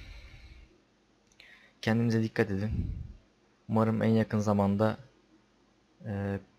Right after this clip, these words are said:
daha karar vermedim ama istediğiniz single oyun varsa yorumlarda belirtebilirsiniz. Çünkü benim bir kararım yok şu anda. Kafamda, e, canlandırdığım bir oyun yok. Şunu oynayayım, çekeyim falan gibisinden.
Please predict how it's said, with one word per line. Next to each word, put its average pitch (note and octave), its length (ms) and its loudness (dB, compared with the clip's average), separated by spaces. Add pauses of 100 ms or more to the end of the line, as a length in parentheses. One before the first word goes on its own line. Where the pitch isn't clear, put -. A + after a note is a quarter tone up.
(120)
daha A2+ 180 2
karar A#2+ 320 6
vermedim A#2+ 380 6
ama B2 220 4
istediğiniz C#3+ 580 -2
single C#3 340 0
oyun C3 380 4
varsa D3 380 0
yorumlarda B2 640 2
belirtebilirsiniz. B2 720 0
Çünkü A#2 260 -6
benim A#2+ 200 -2 (140)
bir A#2 140 -10
kararım A#2+ 500 4
yok B2 160 0
şu G2 140 -2
anda. A2 300 -2 (720)
Kafamda, G#2+ 600 -2
e, G2+ 220 2
canlandırdığım A2 680 4
bir G#2+ 60 4
oyun A2+ 280 4
yok. B2+ 300 0
Şunu G#2 260 0
oynayayım, G#2+ 260 0
çekeyim G2+ 360 -4
falan G2+ 320 2
gibisinden. A#2 420 -6